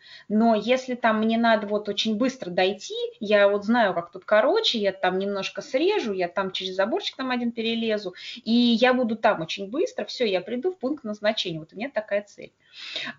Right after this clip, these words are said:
Если у меня цель пройти эту деревню, но по дороге сделать еще это, это и вот это, то я тогда пойду немного другим путем, хотя, в принципе, туда же. Я даже через те же места пройду, через некоторые, а некоторые будут другими.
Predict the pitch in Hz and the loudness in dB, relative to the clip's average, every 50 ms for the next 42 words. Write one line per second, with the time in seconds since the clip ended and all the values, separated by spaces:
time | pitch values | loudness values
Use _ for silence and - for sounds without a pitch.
0 | - - 214 269 277 277 - 220 214 208 214 233 247 254 247 226 220 - - - | -12 -4 -2 -2 -2 0 0 0 2 2 2 2 2 2 2 0 0 -2 -4 -2
1 | 277 277 254 202 175 160 - - - 214 214 220 220 - 254 220 - 208 196 185 | 0 2 4 2 2 0 -2 0 2 2 2 2 0 -4 -8 -6 -6 -8 -6 -2
2 | 208 247 320 339 262 208 196 196 190 208 202 208 214 220 214 208 196 208 208 202 | 0 2 2 2 2 2 0 -2 -2 2 4 6 6 6 4 0 0 0 0 0
3 | - 196 180 - - 220 220 220 220 202 190 190 - 170 170 165 165 - 190 240 | 0 -2 -4 -2 0 -2 -2 0 0 -2 -2 -2 -6 -8 -8 -8 -6 -4 -2 -2
4 | 381 494 - - - 170 160 _ _ _ _ _ _ _ _ _ _ _ _ - | -2 0 0 -2 -2 -2 -4 _ _ _ _ _ _ _ _ _ _ _ _ 2
5 | 220 214 202 202 180 208 214 208 208 202 202 196 202 190 - - 202 214 214 233 | 4 4 4 4 6 4 4 4 4 2 2 2 0 0 4 4 4 4 6 6
6 | 240 233 226 233 254 302 330 339 262 226 190 196 202 185 185 247 302 302 - 208 | 6 6 8 8 6 6 6 6 4 2 2 2 0 0 2 2 2 2 0 -4
7 | 196 - - 170 170 175 180 185 - - 190 - 214 214 - - 392 466 427 - | -8 -6 -6 -4 -2 -2 -4 -4 -8 -6 -4 -4 -4 -2 -2 -2 -4 -4 -4 -8
8 | - 240 - - 220 202 180 202 190 175 165 156 - 143 143 - - - - 208 | -16 -20 -12 -10 -8 0 2 2 4 4 2 0 -4 -8 -12 -14 -18 -4 0 0
9 | 214 214 240 247 240 - - 247 226 233 233 - - 277 254 220 202 202 202 202 | 2 4 2 2 2 0 0 0 -2 -4 -6 -4 -2 -2 0 0 -2 -4 -8 -4
10 | - - 202 180 - - 175 170 170 170 170 165 151 139 - - - 170 170 180 | -2 -2 -2 -2 -2 -2 -2 -2 -2 -2 -6 -8 -8 -8 -10 -10 -8 -6 -4 -2
11 | 190 185 170 165 - - - 156 147 139 139 147 160 202 262 269 - - 196 185 | -2 -2 -4 -4 -6 -8 -8 -6 -6 -4 -6 -6 -6 -6 -6 -6 -8 -8 -8 -8
12 | 185 190 180 170 180 190 196 185 175 160 151 147 | -8 -10 -8 -6 -6 -6 -6 -6 -10 -12 -14 -14